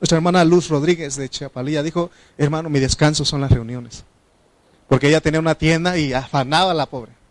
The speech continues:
"Que Luz, y Luz, dame esto, y Luz, dame esto, y Luz",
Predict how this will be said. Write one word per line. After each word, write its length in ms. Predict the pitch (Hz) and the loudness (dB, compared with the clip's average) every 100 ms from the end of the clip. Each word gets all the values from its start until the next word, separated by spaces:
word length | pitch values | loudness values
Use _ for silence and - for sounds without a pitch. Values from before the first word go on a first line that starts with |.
| _ _ _ | _ _ _
"Que 120 | 151 170 | 2 4
Luz, 540 | 226 269 226 143 - _ _ _ _ | 4 2 -2 -6 -14 _ _ _ _
y 60 | 170 | 2
Luz, 360 | 208 285 240 | 2 2 0
dame 280 | 208 214 220 | 0 -4 -6
esto, 240 | 233 - 180 | -8 -8 -4
y 140 | 190 | -4
Luz, 340 | 226 294 262 | 0 0 0
dame 300 | 196 226 220 | 0 -2 -4
esto, 240 | 233 - 196 | -8 -12 -10
y 140 | 196 | -6
Luz", 420 | 226 302 311 247 | -2 0 0 -2